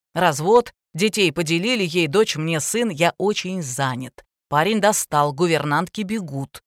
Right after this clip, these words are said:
Был тяжёлый разговор, хочет вас. Собирайтесь, машина у ворот", рубленными фразами произнёс спонсор.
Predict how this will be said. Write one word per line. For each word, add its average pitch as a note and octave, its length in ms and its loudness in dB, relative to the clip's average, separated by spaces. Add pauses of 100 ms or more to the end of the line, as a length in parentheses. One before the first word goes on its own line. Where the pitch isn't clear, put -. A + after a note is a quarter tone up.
(200)
Был E3 200 -2
тяжёлый E3+ 440 0
разговор, C#3+ 480 2
хочет G3 440 -4
вас. A#2+ 420 -8 (220)
Собирайтесь, G3 720 0
машина D3+ 400 0
у C#3 60 -2
ворот", C3+ 420 -2 (280)
рубленными F#3 580 -2
фразами E3+ 500 -6
произнёс E3+ 540 -8
спонсор. - 720 -6